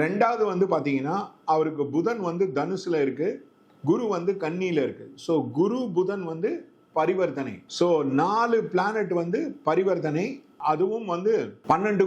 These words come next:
கூடிய ப-, புதன் வந்து மூணாம் வீட்ல, மூணு கூடிய குரு வந்து பன்னெண்டாம் வீட்லன்றது வந்து விபரீத ராஜயோகம். It's a excellent horoscope. அடுத்தது வந்து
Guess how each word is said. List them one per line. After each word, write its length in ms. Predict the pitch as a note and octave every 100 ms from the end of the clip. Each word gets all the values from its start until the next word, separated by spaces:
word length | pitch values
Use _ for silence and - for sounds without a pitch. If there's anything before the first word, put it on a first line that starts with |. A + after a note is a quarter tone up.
| F3+
கூடிய 180 | F3 E3 D3+ C#3+
ப-, 100 | D#3 D3 C#3
புதன் 260 | D#3+ F#3+ F3
வந்து 160 | F3 G3+
மூணாம் 280 | F3 F#3 F3 D#3+
வீட்ல, 160 | F#3 G#3 F#3+
மூணு 160 | G3+ F#3+
கூடிய 260 | F3+ E3 D#3 C#3+ C#3 C3
குரு 140 | E3+ F#3
வந்து 180 | E3 E3+ F#3
பன்னெண்டாம் 400 | E3 F3 F3 E3
வீட்லன்றது 460 | D#3 D#3+ E3 D3+ C#3+ C#3+
வந்து 200 | D3 A#3+ G3
விபரீத 420 | D3+ E3 G3 F3+ D#3+
ராஜயோகம். 420 | C#3+ B2 A#2 G#2+ - _
It's 180 | B2+ E3
a 60 | C3+ A2 - C#3
excellent 460 | C#3 - G#3+ G#3 E3+ C#3
horoscope. 500 | D3 C#3 C3+ B2 F3 D4 - _ _ - - - -
அடுத்தது 440 | - E3 A#3 A3+ G#3 F#3
வந்து 140 | G#3